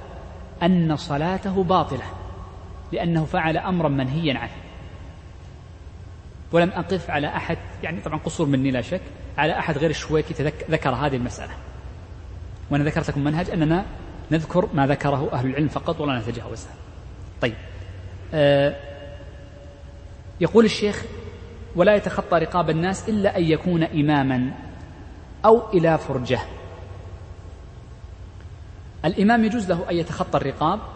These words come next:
متى؟ إذا لم يكن له طريق يذهب به إلى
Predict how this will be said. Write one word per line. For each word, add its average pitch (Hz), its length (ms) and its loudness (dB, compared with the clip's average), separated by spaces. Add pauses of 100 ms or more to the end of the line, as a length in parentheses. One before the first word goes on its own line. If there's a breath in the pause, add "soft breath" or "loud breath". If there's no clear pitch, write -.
(140)
متى؟ 180 300 0 (600)
إذا 202 160 4
لم 226 160 4
يكن 180 220 0
له 160 300 2 (520)
طريق 170 480 4 (200)
يذهب 170 340 2
به 160 320 2
إلى 165 280 4